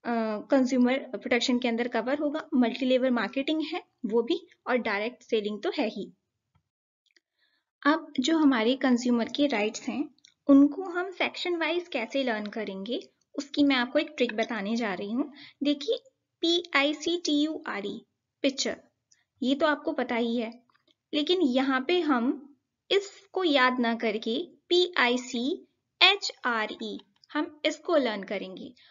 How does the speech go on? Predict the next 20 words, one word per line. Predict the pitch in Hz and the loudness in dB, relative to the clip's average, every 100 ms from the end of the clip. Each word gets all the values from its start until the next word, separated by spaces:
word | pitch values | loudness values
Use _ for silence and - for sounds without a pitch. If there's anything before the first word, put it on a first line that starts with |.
| _ - | _ -6
और | 240 | -4
यही | 226 254 262 302 | 0 0 0 -2
है | 330 | 0
हमारी | 302 247 220 247 359 - | -2 -2 -2 -2 -4 -2
ट्रिक, | 277 403 - _ _ _ 247 | -2 -2 -4 _ _ _ -6
जो | 269 | -2
हमारे | 285 254 226 202 226 392 - _ | 0 0 -4 -6 -6 -6 -8 _
कंज्यूमर | 277 262 262 269 285 415 | -6 -4 -4 -2 0 -2
प्रोटेक्शन | 415 294 254 208 - 240 220 | -2 -2 -2 -4 -6 -6 -6
के | 233 220 | -6 -4
राइट्स | 196 214 - 349 | -4 -8 -10 -12
हैं, | - 277 | -6 -2
उनको | 233 254 339 | -2 -4 -8
सीक्वेंस | 523 - 294 - - 294 349 392 359 | -8 -8 -10 -10 -6 -4 -4 -6 -8
से, | 233 180 _ _ _ | -8 -8 _ _ _
सेक्शन | 262 226 - 262 | -10 -8 -4 -4
के | 262 349 | -4 -4
जो | 415 | -4
सीक्वेंस | - 233 240 247 320 - | -4 -6 -4 -2 -2 -4
है, | 247 240 | -12 -10